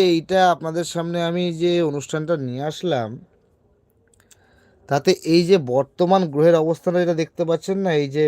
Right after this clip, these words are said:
এই একটা হরোস্কোপ করা রয়েছে, এটা হচ্ছে আজ এই মুহূর্তে যখন আপনাদের সঙ্গে আমি সরাসরি লাইভে আসলাম, বুঝতে পারছেন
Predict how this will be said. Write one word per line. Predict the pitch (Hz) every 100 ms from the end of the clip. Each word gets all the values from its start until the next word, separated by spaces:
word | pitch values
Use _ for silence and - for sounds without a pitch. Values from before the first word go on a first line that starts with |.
| 143
এই | 139
একটা | - 127
হরোস্কোপ | 110 120 - 147 135 139
করা | 139 135
রয়েছে, | 139 131 139 139 _ _ _ _ _ _ _ _ _ _ _ _ _ _ _ _ - _ _ _ _ _ _
এটা | 156 165 208
হচ্ছে | 208 240 - - 143 175
আজ | 190 - - 147 165
এই | 196 226 226
মুহূর্তে | 233 269 226 - 185 156
যখন | 156 185 175
আপনাদের | 165 175 185 185
সঙ্গে | 196 202
আমি | 208 196
সরাসরি | 160 160 156 202 185
লাইভে | 147 170 196 175 151
আসলাম, | - 202 220 156 104 90 _ _ _ _ _ _ _ _ _ _ _ _ _ _ 554 _ _ _ _ _ _ _ _ _ -
বুঝতে | 147 160 226
পারছেন | 247 277